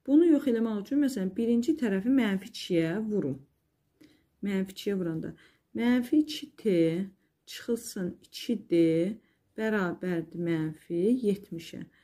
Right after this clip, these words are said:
İki T, ikincini olduğu kimi yazıram. Dörd D bərabərdir doxsan dördə. Tərəf tərəfə toplasam, toyuqlar gedərmi? İki dovşan bərabərdir, çıxanda da iyirmi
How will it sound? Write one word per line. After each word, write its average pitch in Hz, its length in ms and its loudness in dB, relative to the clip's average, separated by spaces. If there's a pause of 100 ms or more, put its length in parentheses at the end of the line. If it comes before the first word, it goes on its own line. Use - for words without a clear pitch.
(300)
İki - 480 -6
T, 175 400 2
ikincini 220 460 -4
olduğu 185 260 0
kimi 202 260 -8
yazıram. 185 400 -8 (100)
Dörd 208 280 2 (160)
D 165 540 0 (480)
bərabərdir 180 760 -2
doxsan 180 680 -4
dördə. 160 380 -2 (340)
Tərəf 320 360 2
tərəfə 240 400 -4
toplasam, 190 680 -10 (720)
toyuqlar 247 580 2
gedərmi? 208 680 0 (1120)
İki - 400 0 (300)
dovşan 180 1120 0
bərabərdir, 175 1040 -4
çıxanda 175 520 -6
da 214 80 0
iyirmi 180 500 0